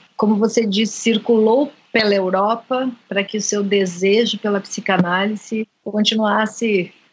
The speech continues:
aceso e existindo e abriu a porta aí de que essa certeza do que, que você ama. Ah,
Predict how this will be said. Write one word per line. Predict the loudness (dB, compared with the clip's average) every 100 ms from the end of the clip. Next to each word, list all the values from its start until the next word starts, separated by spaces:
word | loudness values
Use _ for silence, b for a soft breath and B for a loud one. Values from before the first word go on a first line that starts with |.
| -4
aceso | -4 -2 0 0 0 -2 0
e | 0
existindo | 0 -2 -6 -4 -4 -2 0 -2 -4 -8 _
e | -2 2
abriu | 2 2 2
a | 0
porta | 0 0 0 0 -2
aí | -2
de | -6 -4
que | -2
essa | -2 -2 -6
certeza | -4 -4 -2 -2 -2 -2 -2 -4 -6 _ _ -14
do | -6 -6
que, | -6 -8 -8
que | -4
você | -4 0 0
ama. | 2 0 -4 -10 -12 b b _ -4
Ah, | 0 2 2 0